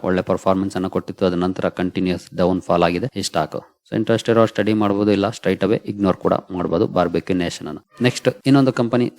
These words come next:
Safire Foods. ಅದನ್ನು ಕೂಡ ಇಂಟ್ರೆಸ್ಟ್ ಇರೋ ಸ್ಟಡಿ ಮಾಡ್ಬೋದು. ಇದು ಕೂಡ ಇತ್ತೀಚೆಗೆ ಲಿಸ್ಟ್ ಆದಂತ ಕಂಪನಿ. ಹತ್ತು ಸಾವಿರ ಕೋಟಿ ಮಾರ್ಕೆಟ್ ಕ್ಯಾಪ್ ಇರುವಂತ ಕಂಪನಿ. ಒನ್ ಇಯರ್ ಅಲ್ಲಿ ಪರ್ಫಾರ್ಮೆನ್ಸ್ ಅನ್ನು ನೋಡಿದ್ರೆ ಮೂವತ್ಮೂರು ಪರ್ಸೆಂಟ್ ಪಾಸಿಟಿವ್ ಇದೆ. ಫೈವ್ ಇಯರ್ಸ್ ಅಲ್ಲಿ, ಫೈವ್ ಇಯರ್ಸ್ ಇನ್ನು ಕಂಪ್ಲೀಟ್ ಆಗಿಲ್ಲ. ಟ್ವೆಂಟಿ ಟ್ವೆಂಟಿ ಒನ್ again ಇದು ಕೂಡ ಲಿಸ್ಟ್ ಆಗಿರೋದು. ಇಲ್ಲಿವರೆಗೂ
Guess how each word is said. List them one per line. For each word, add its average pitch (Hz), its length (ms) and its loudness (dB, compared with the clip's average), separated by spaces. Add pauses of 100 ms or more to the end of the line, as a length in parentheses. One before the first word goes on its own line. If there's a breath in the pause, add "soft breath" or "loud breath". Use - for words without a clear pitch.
Safire 117 460 2
Foods. 113 220 0 (480)
ಅದನ್ನು 123 320 2
ಕೂಡ 117 100 6 (100)
ಇಂಟ್ರೆಸ್ಟ್ 104 260 -4
ಇರೋ 107 220 2
ಸ್ಟಡಿ 104 260 -2
ಮಾಡ್ಬೋದು. 110 220 0
ಇದು 139 200 2
ಕೂಡ 147 160 4
ಇತ್ತೀಚೆಗೆ 117 460 0
ಲಿಸ್ಟ್ 107 180 -4
ಆದಂತ 104 220 -4 (100)
ಕಂಪನಿ. 117 240 -4 (400 soft breath)
ಹತ್ತು 117 220 -2
ಸಾವಿರ 107 180 6
ಕೋಟಿ 104 260 2
ಮಾರ್ಕೆಟ್ 98 380 0
ಕ್ಯಾಪ್ 98 180 2
ಇರುವಂತ 98 240 -2 (140)
ಕಂಪನಿ. 101 280 -4 (180)
ಒನ್ 95 160 -2
ಇಯರ್ 98 160 -2
ಅಲ್ಲಿ 95 120 -2 (180)
ಪರ್ಫಾರ್ಮೆನ್ಸ್ 98 440 -2
ಅನ್ನು 98 140 -4
ನೋಡಿದ್ರೆ 98 200 -4
ಮೂವತ್ಮೂರು 92 500 -2
ಪರ್ಸೆಂಟ್ - 280 -4
ಪಾಸಿಟಿವ್ 95 360 0
ಇದೆ. 95 80 -4 (520 soft breath)
ಫೈವ್ 101 180 2
ಇಯರ್ಸ್ 90 220 2
ಅಲ್ಲಿ, 98 160 -2
ಫೈವ್ 95 180 2
ಇಯರ್ಸ್ 98 200 2
ಇನ್ನು 98 100 0
ಕಂಪ್ಲೀಟ್ 95 380 -4
ಆಗಿಲ್ಲ. 98 220 -2 (300)
ಟ್ವೆಂಟಿ 92 260 -4
ಟ್ವೆಂಟಿ 92 300 -2
ಒನ್ 95 240 2
again 95 180 0 (300)
ಇದು 104 180 0
ಕೂಡ 98 100 2 (100)
ಲಿಸ್ಟ್ 92 220 -2
ಆಗಿರೋದು. 98 300 2 (420)
ಇಲ್ಲಿವರೆಗೂ 120 360 6